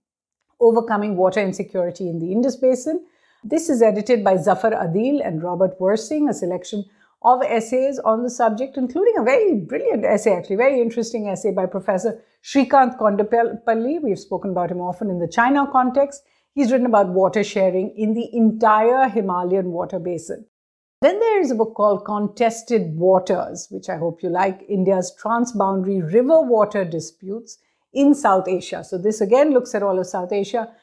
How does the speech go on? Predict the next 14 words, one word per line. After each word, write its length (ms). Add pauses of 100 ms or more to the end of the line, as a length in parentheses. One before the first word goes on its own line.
(200)
by 220
Amit 280
Ranjan, 360
because 240
remember, 500 (160)
there's 140
a 80
whole 340
different 460
context 540
to 80
the 100
Nepal-India 880
water 580